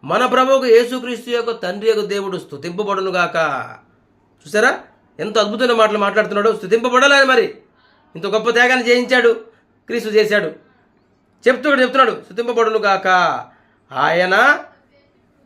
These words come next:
క్రీస్తునందు పరలోక విషయములలో ఆత్మ సంబంధమైన ప్రతి ఆశీర్వాదం మనకు అనుగ్రహించును" అంటున్నాడండి. గమనించాల్సిన అవసరం ఎంతైనా ఉంది ప్రియమైన దేవుని వాళ్ళారా.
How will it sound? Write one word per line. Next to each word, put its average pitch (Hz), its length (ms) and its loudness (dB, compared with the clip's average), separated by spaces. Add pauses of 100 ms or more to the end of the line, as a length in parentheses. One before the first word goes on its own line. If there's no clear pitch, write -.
(460)
క్రీస్తునందు 277 640 2
పరలోక 262 500 2
విషయములలో 254 540 -2
ఆత్మ 240 240 -2
సంబంధమైన 226 640 -4
ప్రతి 202 400 -8
ఆశీర్వాదం 269 840 -2
మనకు 185 220 -6
అనుగ్రహించును" 180 600 -6
అంటున్నాడండి. 139 480 -8 (880)
గమనించాల్సిన 165 500 0
అవసరం 151 220 -4
ఎంతైనా 147 280 -6
ఉంది 143 140 -8
ప్రియమైన 143 260 -6
దేవుని 143 220 -4
వాళ్ళారా. 131 380 -6